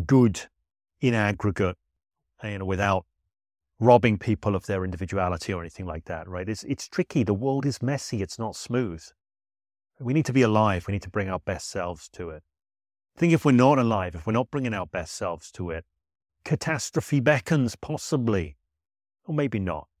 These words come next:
Maybe life is just a correction of one mistake to the next. Maybe even the biggest mistakes just unfold into something new and different. Who knows?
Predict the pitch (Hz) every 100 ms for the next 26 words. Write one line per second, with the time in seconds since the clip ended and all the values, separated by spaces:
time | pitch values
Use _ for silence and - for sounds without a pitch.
0 | _ 107 107 104 95 - - - - -
1 | 92 - 92 87 85 87 - 87 - 92
2 | 87 - 98 104 104 82 - 107 98 -
3 | - 80 - 80 80 - - _ _ _
4 | _ 107 - 92 90 - 90 90 85 82
5 | - 87 - 87 87 85 80 87 - 78
6 | - _ _ _ _ _ _ - 98 82
7 | 71 -